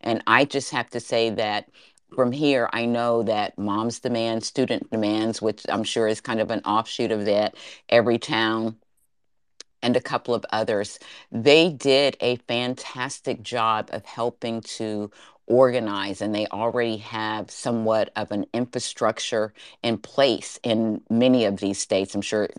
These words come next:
uh, L M Z can give you the stats, but, you know, there is a Moms Demand Tennessee, a Student Demand Tennessee. So these organizations are already,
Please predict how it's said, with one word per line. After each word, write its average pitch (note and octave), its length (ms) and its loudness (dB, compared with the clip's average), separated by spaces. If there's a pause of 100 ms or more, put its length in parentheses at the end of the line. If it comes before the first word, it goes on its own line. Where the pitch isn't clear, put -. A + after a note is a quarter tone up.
uh, G#2 300 -2
L G#2+ 140 0
M G#2+ 100 0
Z G#2+ 200 -2
can G#2+ 180 -4
give G#2 160 -2
you G#2+ 100 0
the - 80 -4
stats, G#2 640 -2
but, G2 200 0 (120)
you A2 120 -2
know, G2 140 0
there G#2 300 2
is B2 420 2
a G#2 300 2 (280)
Moms A2+ 360 6
Demand G#2+ 500 -2
Tennessee, A2+ 640 -4
a F#2+ 60 -4
Student - 440 -2 (140)
Demand G#2 560 -2 (120)
Tennessee. G#2 600 -2
So - 180 -4
these A#2 520 0
organizations A2 880 0
are G2+ 260 -2
already, G#2+ 680 4